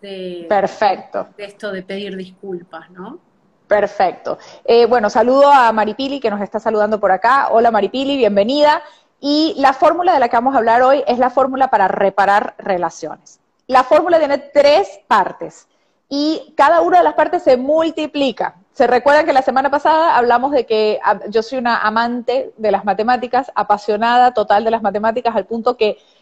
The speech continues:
Speaker 2: eh, creo que amo tanto las matemáticas que logro que los demás también les guste? Así que no se preocupen si no les gustan las matemáticas, que aquí lo vamos a lograr.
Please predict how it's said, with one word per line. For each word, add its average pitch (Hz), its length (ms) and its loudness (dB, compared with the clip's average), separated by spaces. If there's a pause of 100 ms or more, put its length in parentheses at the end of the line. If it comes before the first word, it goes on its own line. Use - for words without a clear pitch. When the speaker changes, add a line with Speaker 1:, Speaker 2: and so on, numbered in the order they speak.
(280)
Speaker 2:
eh, 220 500 2 (600)
creo 262 300 4
que 254 140 2
amo 277 300 4
tanto 320 320 2
las 311 160 2
matemáticas 277 580 0
que 240 140 2
logro 254 420 2
que 233 120 2
los 214 160 0
demás 220 300 -2
también 233 440 2
les 196 140 -6
guste? - 500 0 (280)
Así 226 260 -2
que 277 120 6
no 285 100 2
se 339 140 2
preocupen 269 560 2
si 269 120 -2
no 240 100 0
les 262 140 2
gustan 262 240 2
las 262 100 -2
matemáticas, 247 500 0
que 233 60 2
aquí 262 380 -4
lo 247 140 0
vamos 214 260 2
a 202 60 0
lograr. 180 380 -6